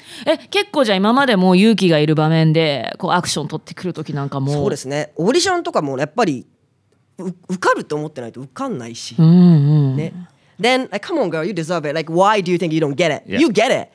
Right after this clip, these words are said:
Speaker 2: Of course you will." <laughs>
Speaker 1: だから、「このオーディション受からないわけがないじゃない」と言って、
Speaker 3: うん。
Speaker 1: 「できるわよ」って言って、自分を鼓舞しながら行くわけですね。
Speaker 2: そうですね。
Speaker 1: うん。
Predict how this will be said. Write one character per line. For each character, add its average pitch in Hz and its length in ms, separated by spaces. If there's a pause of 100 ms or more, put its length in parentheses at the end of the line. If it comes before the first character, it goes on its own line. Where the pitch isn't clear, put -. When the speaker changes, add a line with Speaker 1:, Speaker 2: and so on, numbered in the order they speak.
(120)
Speaker 2:
Of - 160
course 381 240
you 180 120
will." 156 320 (560)
<laughs> - 560
Speaker 1:
だ 285 100
か 220 80
ら、 151 240 (1000)
「こ 277 100
の 294 60
オ - 40
ー - 20
デ 277 60
ィ - 20
シ 269 80
ョ 247 120
ン 233 80
受 240 160
か 285 120
ら 320 100
な 311 80
い 226 40
わ 240 160
け 339 120
が 233 100
な 208 140
い 208 60
じ 196 60
ゃ 190 40
な 165 160
い」 147 100
と 156 60
言 139 80
っ - 20
て、 120 380 (220)
Speaker 3:
う - 40
ん。 - 20
Speaker 1:
「で 170 120
き 226 140
る 240 100
わ 190 100
よ」 160 200
っ - 20
て - 100
言 170 60
っ - 20
て、 185 240
自 151 160
分 147 100
を 151 60
鼓 165 160
舞 156 60
し - 120
な 202 100
が 294 100
ら 165 280 (120)
行 180 140
く 180 80
わ 170 60
け 156 80
で 131 60
す 135 100
ね。 170 180
Speaker 2:
そ - 120
う - 40
で - 60
す - 80
ね。 113 100
Speaker 1:
う 151 40
ん。 - 20